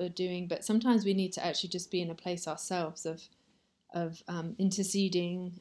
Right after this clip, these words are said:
and repenting on behalf, perhaps, of our community or our nation, praying for our leaders, praying for our community leaders, um, um, and, and, and just crying out to God and being real with him, being honest about how we're feeling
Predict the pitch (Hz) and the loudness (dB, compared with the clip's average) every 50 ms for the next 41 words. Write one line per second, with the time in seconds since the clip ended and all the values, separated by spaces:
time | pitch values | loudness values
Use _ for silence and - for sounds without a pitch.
0 | - - 170 170 165 165 170 165 - - 185 175 175 175 - - 175 165 160 165 | -10 -8 -6 -6 -4 -4 -6 -6 -4 -4 -2 -2 -2 -2 -2 -4 -4 -4 -4 -6
1 | 175 - - _ _ _ _ _ - 180 175 170 165 165 - 185 175 160 180 196 | -6 -8 -12 _ _ _ _ _ -4 -2 -2 0 -2 -2 0 2 2 2 2 2
2 | 196 - - - 196 - 190 170 - - - 190 175 170 165 170 - - - 180 | -2 -6 -8 -8 -6 -4 -4 -4 -4 -4 -6 -4 -2 -2 -2 -4 -4 -8 -8 -6
3 | 175 170 170 165 165 - - 175 175 170 143 165 165 156 160 170 170 160 165 165 | -4 -4 -4 -6 -6 -6 -6 -6 -4 -4 -4 -6 -6 -6 -6 -6 -6 -6 -6 -6
4 | - - 175 170 175 180 196 - _ _ _ _ _ _ - 202 185 180 175 175 | -6 -6 -6 -6 -6 -8 -10 -12 _ _ _ _ _ _ -2 -2 -2 0 -2 -2
5 | 175 - 185 180 180 180 175 175 175 175 180 175 170 170 165 170 175 - - - | -2 -2 0 0 2 2 2 2 0 0 0 0 0 -2 -2 -4 -4 -6 -10 -12
6 | - _ - - 170 170 175 170 - 180 175 175 165 170 175 175 175 - _ _ | -16 _ -8 -6 -6 -6 -6 -6 -6 -6 -4 -2 0 0 0 -2 -2 -6 _ _
7 | _ _ _ _ _ - - 226 208 208 202 185 190 - 190 180 185 180 185 180 | _ _ _ _ _ 2 8 8 10 10 8 6 4 2 2 0 0 0 -2 -2
8 | 175 170 170 175 - - - - - 180 175 170 165 170 175 170 - _ _ _ | -2 -2 -2 -4 -4 -6 -8 -8 -6 -6 -6 -4 -4 -6 -8 -8 -10 _ _ _
9 | _ _ _ _ _ _ _ _ _ _ _ _ _ _ _ _ _ _ - - | _ _ _ _ _ _ _ _ _ _ _ _ _ _ _ _ _ _ -12 -12
10 | - _ - 196 196 185 180 175 175 190 - 180 185 185 185 - - 175 185 180 | -8 _ 0 0 0 0 0 -2 -2 -2 -2 -2 -2 -2 -2 -4 -4 -4 -4 -2
11 | 180 175 175 - - _ _ _ _ _ _ _ _ _ _ - 175 185 170 185 | -4 -4 -6 -10 -14 _ _ _ _ _ _ _ _ _ _ -4 -4 -2 0 0
12 | 175 - - 214 190 180 180 175 151 151 - - - 175 - 151 147 151 156 165 | -2 -2 0 0 0 0 0 -2 -4 -6 -6 -6 -8 -8 -8 -8 -8 -6 -6 -6
13 | 165 165 156 165 170 175 170 170 160 156 151 - - - 165 160 170 170 165 160 | -4 -4 -4 -4 -4 -2 0 0 0 -2 -4 -8 -10 -10 -8 -8 -6 -6 -8 -8
14 | - - 165 156 165 - - - - - - - - - 165 160 160 170 - - | -8 -8 -8 -8 -10 -10 -12 -12 -10 -8 -8 -8 -6 -4 -4 -4 -4 -6 -6 -6
15 | 196 180 170 165 160 160 165 | -4 -4 -4 -4 -6 -6 -8